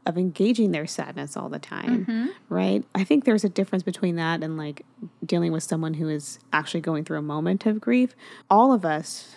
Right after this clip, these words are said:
Speaker 1: have kind of a mode of operandi and what we're most used to engaging with. And sometimes we do need to switch it up. I think I can be very good at matching someone, right? If you wanna go into grief, let's talk about it. If you wanna go into your anger, I'm ready for you.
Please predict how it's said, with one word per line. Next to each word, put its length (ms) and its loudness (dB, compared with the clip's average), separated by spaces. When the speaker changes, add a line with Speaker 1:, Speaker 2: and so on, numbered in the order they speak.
Speaker 1:
have 220 -2
kind 160 0
of 60 2
a 60 2
mode 440 0
of 100 -4
operandi 680 -4
and 160 -6
what 120 -6
we're 120 -2
most 560 0
used 400 -2
to 120 2
engaging 720 0
with. 600 -8
And 440 0
sometimes 480 4
we 100 6
do 200 2
need 180 6
to 80 2
switch 320 -8
it 80 -8
up. 220 -8
I 160 6
think 200 4
I 120 4
can 180 2
be 80 4
very 300 2
good 280 -2
at 120 -4
matching 480 -6
someone, 500 -8
right? 160 0
If 140 -2
you 80 6
wanna 160 4
go 180 4
into 160 4
grief, 420 2
let's 160 -4
talk 240 0
about 240 -6
it. 100 -8
If 80 -2
you 40 8
wanna 140 6
go 140 6
into 200 4
your 120 8
anger, 460 2
I'm 140 2
ready 180 2
for 160 -6
you. 280 -6